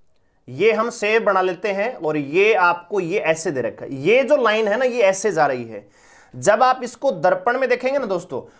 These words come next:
तो कोई बदलाव नहीं होगा, बस ये लाइन आगे इधर चली जाएगी। आप ये लाइन को इधर देखिए, जो ले-, जो लेफ्ट में जा रही है नीचे की ओर, वो राइट में चली जाएगी,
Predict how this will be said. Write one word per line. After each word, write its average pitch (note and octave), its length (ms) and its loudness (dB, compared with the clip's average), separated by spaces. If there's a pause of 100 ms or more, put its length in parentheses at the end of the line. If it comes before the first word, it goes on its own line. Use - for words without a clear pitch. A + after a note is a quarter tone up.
(140)
तो A3+ 80 0
कोई B3 400 2
बदलाव A#3+ 420 2
नहीं A#3 240 -4
होगा, A3+ 280 0
बस A#3 240 -4
ये A#3+ 100 -6
लाइन G3+ 580 2
आगे G3 240 0
इधर D#3 220 -2
चली C3 220 -10
जाएगी। G#2 420 -8 (680)
आप A3 260 2
ये C4+ 200 0
लाइन A#3 260 2
को A#3+ 140 -2
इधर G3 200 0
देखिए, D#3+ 280 -6
जो A3+ 100 0
ले-, G3+ 300 4 (260)
जो A3+ 180 0 (240)
लेफ्ट F3+ 520 0
में C#4 160 -2
जा G#3 120 4
रही G#3 120 0
है G3 60 -4
नीचे F#3 280 -10
की G#3+ 100 -10
ओर, B3 80 0
वो B3 160 2
राइट G#3 420 -2
में A3+ 100 -10
चली C3+ 220 -10
जाएगी, A2 480 -18